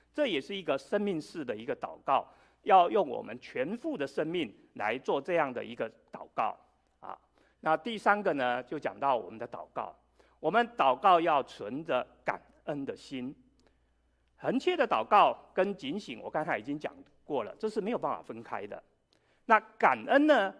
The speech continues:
更是恒切祷告不可以或缺的一个最佳的良伴。那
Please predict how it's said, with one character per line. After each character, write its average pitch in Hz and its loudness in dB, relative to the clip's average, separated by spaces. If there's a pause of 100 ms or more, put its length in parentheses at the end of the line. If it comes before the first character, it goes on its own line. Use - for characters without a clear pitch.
(120)
更 208 2
是 196 -2
恒 165 -4
切 220 -2
祷 90 -8
告 127 2 (180)
不 294 -8
可 - -6
以 151 0
或 156 -2
缺 147 -6
的 135 -4
一 117 -12
个 120 -4
最 160 -6
佳 120 -4
的 113 -8
良 90 -16
伴。 123 2 (800)
那 160 -2